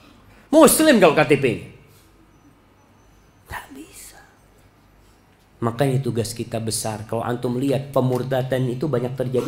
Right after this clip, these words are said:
di kampung-kampung. Satu kampung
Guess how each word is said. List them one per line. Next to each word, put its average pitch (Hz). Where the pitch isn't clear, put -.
di 127
kampung-kampung. 120
Satu 165
kampung 233